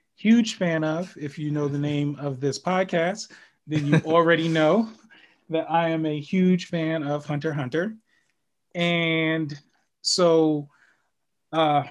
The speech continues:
Speaker 1: Royal has just, uh, finished the entire series, right? The anime.
Speaker 2: The twenty eleven, yeah. The twenty eleven
Speaker 1: The twenty eleven
Speaker 2: series.
Speaker 1: anime, yeah.
Speaker 2: Yeah.
Speaker 1: And so, um, I decided that we absolutely had to talk about it.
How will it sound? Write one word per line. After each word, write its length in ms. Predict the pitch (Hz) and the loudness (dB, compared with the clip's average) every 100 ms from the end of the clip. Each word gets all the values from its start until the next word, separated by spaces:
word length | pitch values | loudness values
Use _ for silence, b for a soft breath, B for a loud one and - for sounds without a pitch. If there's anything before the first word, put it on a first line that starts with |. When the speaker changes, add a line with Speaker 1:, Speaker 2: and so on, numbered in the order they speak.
| 143 | 0
Speaker 1:
Royal 400 | 180 269 254 196 | 4 6 6 4
has 140 | 156 | 2
just, 380 | 143 160 - - | 0 0 -2 -4
uh, 260 | 151 147 139 | -4 -2 -4
finished 960 | - - - 202 175 156 139 - - _ _ _ _ _ 147 | -8 -20 -4 0 2 0 -4 -12 -16 _ _ _ _ _ -12
the 840 | 151 156 151 147 143 139 135 135 | -6 -4 -2 -2 -2 -4 -6 -8
entire 1120 | 151 139 - 175 180 180 170 170 165 165 160 | -10 -10 -10 -4 0 0 2 0 0 -2 -6
series, 520 | 156 - 160 131 120 147 | -6 -2 -2 -2 -4 0
right? 260 | 170 165 - | 0 -2 -8
The 160 | 151 156 | -6 -4
anime. 280 | 139 110 - _ _ _ | -4 -6 -12 _ _ _
Speaker 2:
The 100 | 107 | -14
twenty 260 | - 123 104 | -6 -4 0
eleven, 320 | 90 78 69 | 0 -2 -6
yeah. 280 | 90 50 - - _ | -8 -10 -10 -14 _
The 60 | 95 | -18
twenty 200 | - 92 | -10 -6
eleven 160 | 87 80 | -4 -2
Speaker 1:
The 40 | |
twenty 180 | 185 160 | 0 0
eleven 280 | 139 85 92 | -4 -6 -12
Speaker 2:
series. 140 | - | -16
Speaker 1:
anime, 240 | - 110 _ - | -20 -20 _ -8
yeah. 160 | 165 - | -8 -6
Speaker 2:
Yeah. 360 | 92 - - 117 _ _ _ - | -12 -12 -16 -18 _ _ _ 2
Speaker 1:
And 320 | 202 190 180 | 4 6 4
so, 540 | - 190 175 165 151 - | 4 6 8 6 2 -2
um, 540 | 151 151 151 147 147 _ - | 0 2 4 2 -2 _ -4
I 80 | |
decided 480 | 175 165 180 165 160 | -2 2 4 4 4
that 300 | 151 139 123 - | 2 0 -4 -8
we 440 | 165 165 160 143 - - | -2 0 0 -2 -8 -4
absolutely 500 | 165 156 160 151 143 | -2 0 0 2 0
had 160 | 151 135 | -2 -4
to 60 | |
talk 220 | 135 127 | -4 -4
about 200 | 123 120 135 | -4 -8 -8
it. 140 | - | -12